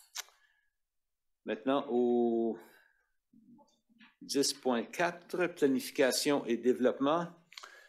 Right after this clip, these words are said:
Dix point quatre point un, recommandation du C C U, euh, modifiant,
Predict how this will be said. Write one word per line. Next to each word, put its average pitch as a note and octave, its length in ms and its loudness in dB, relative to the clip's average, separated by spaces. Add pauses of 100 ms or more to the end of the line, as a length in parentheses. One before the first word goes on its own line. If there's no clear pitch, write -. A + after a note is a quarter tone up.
(640)
Dix C3 280 -2
point B2 220 0
quatre - 300 -2 (160)
point A#2+ 300 0 (160)
un, E3+ 280 2 (360)
recommandation B2+ 880 0
du A2+ 160 -8
C - 240 0
C C3+ 460 0
U, E3+ 520 -2 (880)
euh, A2+ 840 2
modifiant, C3 920 2